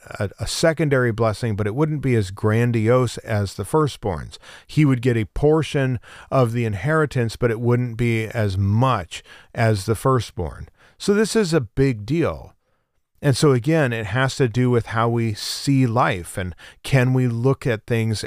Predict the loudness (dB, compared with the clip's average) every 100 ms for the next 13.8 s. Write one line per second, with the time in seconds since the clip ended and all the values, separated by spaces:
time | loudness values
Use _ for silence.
0 | -6 -2 0 2 0 -2 -2 -4 -2 -4
1 | -6 -12 -4 0 2 2 -2 -2 -2 0
2 | 0 0 0 -2 0 0 0 -4 -2 -2
3 | -2 -2 -2 0 0 0 0 0 0 0
4 | 0 0 2 2 2 0 -2 -2 -2 -2
5 | -4 -2 -2 0 0 0 0 0 -2 -2
6 | -4 -2 0 0 -2 -2 -2 -2 -2 -2
7 | -6 -10 -20 -12 -2 2 2 2 0 0
8 | -4 0 2 4 2 2 0 0 0 -2
9 | -6 -6 -4 -6 -10 -12 -18 _ _ _
10 | _ _ -14 -12 -10 -12 -4 0 2 0
11 | 0 0 0 2 0 0 -8 0 2 2
12 | -2 2 4 6 4 0 0 -2 -4 -6
13 | -2 -2 -2 -2 -4 -4 -8